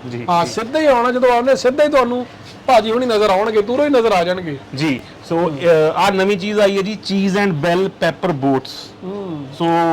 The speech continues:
Speaker 2: ਇਹ ਪਹਿਲੀ ਵਾਰ ਸੁਣ ਰਿਹਾ ਮੈਂ।
Speaker 1: ਹਾਂਜੀ, ਸੋ ਇਹਦੇ ਵਿੱਚ ਤੁਹਾਨੂੰ ਸ਼ਿਮਲਾ ਮਿਰਚ and pepper, ਜਿਵੇਂ ਕਿ ਲਿਖਿਆ ਹੀ ਹੋਇਆ ਹੈ,
Speaker 2: ਹੂੰ।
Speaker 1: ਬਹੁਤ ਅੱਛਾ ਇਹਨਾਂ ਨੇ ਅੰਦਰ ਫਿਲਿੰਗ ਕੀਤੀ ਹੋਈ ਹੈ। And,
Speaker 2: ਹੂੰ।
Speaker 1: ਅ, ਅਸੀਂ ਤੁਹਾਨੂੰ ਗੁਜ਼ਾਰਿਸ਼ ਕਰਦੇ ਹਾਂ ਕਿ ਇੱਕ ਵਾਰੀ ਇਹ ਪੈਕੇਟ ਜ਼ਰੂਰ ਲੈ ਕੇ ਜਾਓ
Speaker 2: ਹੂੰ।
Speaker 1: and ਖਾਣ ਤੋਂ ਬਾਅਦ ਸਾਨੂੰ ਵੀ ਰਿਵਿਊ ਦਿਓ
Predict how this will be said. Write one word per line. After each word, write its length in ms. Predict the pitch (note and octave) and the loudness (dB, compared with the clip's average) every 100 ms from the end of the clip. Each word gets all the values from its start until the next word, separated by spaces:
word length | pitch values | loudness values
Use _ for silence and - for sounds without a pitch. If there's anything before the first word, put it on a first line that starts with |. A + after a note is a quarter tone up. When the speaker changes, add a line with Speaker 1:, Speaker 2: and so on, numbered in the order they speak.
| E3 | 0
Speaker 2:
ਇਹ 100 | D4+ | -2
ਪਹਿਲੀ 300 | D4+ B3 B3+ | -2 -2 0
ਵਾਰ 180 | C#4 A3+ | 0 0
ਸੁਣ 200 | D#3 D3+ | -2 -4
ਰਿਹਾ 180 | D#3+ D#3 | -4 -6
ਮੈਂ। 100 | C#3 | -4
Speaker 1:
ਹਾਂਜੀ, 320 | D3 C#3+ C3 C3+ | -4 -4 -6 -8
ਸੋ 80 | F3+ | -4
ਇਹਦੇ 160 | F#3 G#3 | -2 -2
ਵਿੱਚ 300 | G#3+ G3 G#3 | -4 -6 -6
ਤੁਹਾਨੂੰ 440 | G3+ F3+ F#3+ G3 | -4 -2 -2 -2
ਸ਼ਿਮਲਾ 360 | D#3 E3+ E3+ F#3 | -4 -4 0 0
ਮਿਰਚ 300 | G3 F#3 F#3 | -2 -4 -4
and 240 | F#3 F3+ | -4 -4
pepper, 380 | F3 D#3 D3+ E3+ | -4 -6 -4 -6
ਜਿਵੇਂ 240 | D#3 E3 | -4 -4
ਕਿ 80 | E3 | -4
ਲਿਖਿਆ 280 | E3 B2+ D#3 | -4 -4 -4
ਹੀ 80 | E3 | -2
ਹੋਇਆ 220 | C#3 B2 | -2 -6
ਹੈ, 100 | A2+ | -8
Speaker 2:
ਹੂੰ। 260 | F#3+ F3 C#3+ | -8 -8 -8
Speaker 1:
ਬਹੁਤ 300 | C3 E3+ G3+ | -2 0 2
ਅੱਛਾ 400 | F#3+ - G3+ G3+ | 0 -2 0 0
ਇਹਨਾਂ 200 | G3 G3+ | 0 -4
ਨੇ 100 | G3+ | -4
ਅੰਦਰ 180 | F#3+ F3+ | -4 -6
ਫਿਲਿੰਗ 300 | F3 E3+ F3 | -6 -6 -6
ਕੀਤੀ 260 | E3 D#3 E3+ | -8 -8 -6
ਹੋਈ 220 | F3 F#3+ | -4 -2
ਹੈ। 300 | G3+ G3 F#3 | -2 -2 -2
And, 80 | F#3 | -2
Speaker 2:
ਹੂੰ। 80 | E3 | -2
Speaker 1:
ਅ, 840 | - - - D3+ D3+ D3+ D#3 E3 | -6 -14 0 4 4 4 4 2
ਅਸੀਂ 200 | - G3+ | 2 0
ਤੁਹਾਨੂੰ 240 | G#3+ G3+ | -2 -2
ਗੁਜ਼ਾਰਿਸ਼ 360 | F3+ F3 F#3 F#3 | 0 2 2 2
ਕਰਦੇ 240 | F3+ F3 | 0 2
ਹਾਂ 80 | F3+ | 0
ਕਿ 60 | F#3 | -4
ਇੱਕ 160 | F3 | -2
ਵਾਰੀ 180 | F3+ F3+ | -2 0
ਇਹ 60 | F#3 | -2
ਪੈਕੇਟ 300 | E3+ E3 D#3 | -2 -4 -4
ਜ਼ਰੂਰ 300 | D3+ F#3 F#3+ | -4 -2 -2
ਲੈ 120 | F#3 | -2
ਕੇ 120 | F#3 | -2
ਜਾਓ 200 | F#3 G#3 | 0 0
Speaker 2:
ਹੂੰ। 120 | F3 | 0
Speaker 1:
and 120 | F3+ | -2
ਖਾਣ 280 | - E3+ E3+ | -2 0 0
ਤੋਂ 100 | E3+ | 0
ਬਾਅਦ 160 | F3+ F#3 | 0 0
ਸਾਨੂੰ 360 | D#3+ D#3 F3 | 0 -2 -2
ਵੀ 100 | F#3+ | -2
ਰਿਵਿਊ 340 | F3 F3+ F#3 F3+ | -2 -2 -2 -2
ਦਿਓ 240 | D#3+ F#3+ | -2 -4